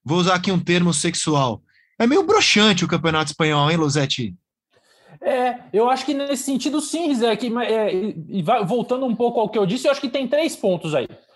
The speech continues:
Speaker 2: Tem o fascínio que os clubes despertam e que eles vão continuar despertando, porque se a gente parar pra pensar, o P S G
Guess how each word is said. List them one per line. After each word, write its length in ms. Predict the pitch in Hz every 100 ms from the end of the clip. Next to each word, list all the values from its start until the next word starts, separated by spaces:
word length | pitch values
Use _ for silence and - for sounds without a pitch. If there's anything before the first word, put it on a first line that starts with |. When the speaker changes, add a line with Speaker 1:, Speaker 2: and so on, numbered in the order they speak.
| _ _
Speaker 2:
Tem 140 | - 285
o 60 |
fascínio 680 | 285 262 - 240 302 320 311 302 _ _
que 120 | 240
os 200 | 247 240
clubes 360 | - 262 240 190
despertam 600 | 208 - 214 262 269 262
e 60 |
que 100 | -
eles 140 | 240 214
vão 160 | 240
continuar 440 | 254 240 247 226 226
despertando, 600 | 214 269 247 175 151 147
porque 420 | - 190 233 226 - _
se 100 | 214
a 40 |
gente 180 | 220 294
parar 240 | 262 240
pra 120 | 233 220
pensar, 440 | 185 151 233 254
o 80 | 220
P 100 | 247
S 280 | 277 277 262
G 420 | 160 180 139 -